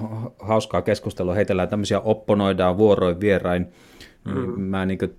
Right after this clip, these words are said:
Speaker 1: tällä lailla tosta Arteetasta vielä sanon, että, että no, niin kuin sanottu, prosessi, luota prosessiin, bla bla, mutta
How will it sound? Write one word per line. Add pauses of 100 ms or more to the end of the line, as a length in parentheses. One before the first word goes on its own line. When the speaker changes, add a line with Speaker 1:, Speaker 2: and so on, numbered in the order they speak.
(160)
Speaker 1:
tällä
lailla
tosta
Arteetasta
vielä
sanon,
että, (1500)
että (580)
no,
niin
kuin
sanottu,
prosessi, (440)
luota
prosessiin,
bla
bla, (640)
mutta